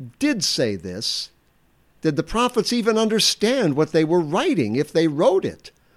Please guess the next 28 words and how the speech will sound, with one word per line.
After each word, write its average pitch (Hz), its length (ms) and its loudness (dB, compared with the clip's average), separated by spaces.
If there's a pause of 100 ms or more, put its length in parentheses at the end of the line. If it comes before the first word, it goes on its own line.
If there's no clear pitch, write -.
(300)
Or 170 240 6
did 147 400 0
they 151 200 4
just 143 360 0
write 135 400 0
blankly, 131 800 -2 (440)
blindly? 123 840 0 (1200)
That 202 220 -2
thinking 208 400 6
is 120 100 -2
still 143 280 2
evident 135 420 0
in 120 100 0
many 139 220 2
places 147 500 0
today. 113 320 -2
Maybe 190 440 2 (460)
you've 220 260 0
even 156 280 4
heard 254 320 -2
it - 260 -8 (380)
and 85 180 -12 (160)
didn't 165 320 2
recognize 143 680 0
it. 80 100 -16 (260)
It's 175 180 -2
so 107 200 -4
common. 120 540 0